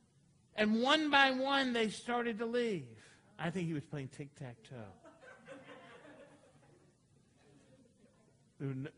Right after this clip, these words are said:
Right? Whatever he was doing, though, convicted these people. Right? And he looked up. Now, by the way,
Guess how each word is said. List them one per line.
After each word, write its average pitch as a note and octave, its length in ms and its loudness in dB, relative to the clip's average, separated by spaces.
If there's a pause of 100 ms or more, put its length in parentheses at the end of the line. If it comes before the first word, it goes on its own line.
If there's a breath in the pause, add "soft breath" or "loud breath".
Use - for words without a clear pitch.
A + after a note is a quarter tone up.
(140)
Right? D3+ 320 -8 (1800 soft breath)
Whatever D4 460 6
he C#4+ 220 4
was D4 180 2
doing, C#4 400 0
though, A3 180 2
convicted A3+ 840 -2
these A#3+ 240 -4
people. C4+ 540 -4 (1800)
Right? G#3+ 300 -6 (280 loud breath)
And A#3+ 140 4
he C4 160 4
looked D4+ 380 2
up. D4 160 0
Now, C4+ 120 6
by D4+ 260 6
the E4 100 2
way, D4 420 2